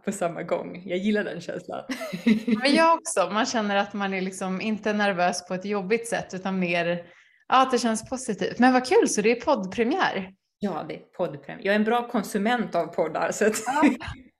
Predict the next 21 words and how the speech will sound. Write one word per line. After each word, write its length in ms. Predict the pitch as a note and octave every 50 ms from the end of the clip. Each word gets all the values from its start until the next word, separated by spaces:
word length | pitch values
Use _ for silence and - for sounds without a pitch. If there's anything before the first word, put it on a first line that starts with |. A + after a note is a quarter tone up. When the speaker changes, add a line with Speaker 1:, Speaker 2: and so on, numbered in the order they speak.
| - B3 -
Speaker 1:
<laughs> 40 | -
äntligen. 440 | A#3 A3 - - A3+ G#3 F3+ F3 - B3 A#3+ - - B3+ - - - G#3+ G#3+ C4
Speaker 2:
Men 100 | B3 B3
vilken 300 | C4+ C4+ C#4 C4+ B3+ -
ära 320 | C4 C4 A#3+ B3 C#4+ F4+
då 80 | F4+ D4+
att 360 | C#4 - G3 F#3+ - G#3 F#3+
jag 140 | G#3 F#3 F3+
fick 240 | F3+ F#3 F3+ -
ha 320 | - - F#3 F3+ F3 F3 F3
dig 360 | F3 E3+ A3 A#3+ C#4 C4+ -
på 60 | - F3+
din 100 | F3+ F3
Speaker 1:
Ja. 40 | F3
Speaker 2:
första, 600 | F3 - - F3 - _ _ - E3 D#3+ - F3+ - - - - - - - _ _ _
ditt 160 | - G3+ -
första 280 | - G3 F#3 F#3+ - F3+
poddäventyr. 960 | F3+ - - F3+ F3 - - E3+ E3+ F3 F3+ F#3+ F#3 A#3 A3+ - - F#3 F#3+ F#3+ - - - - - - - -
Men 60 | A#3
jag 100 | C4 C4
tänkte, 480 | D4+ D4 C4+ C#4 C4+ C4+ C4 B3+ -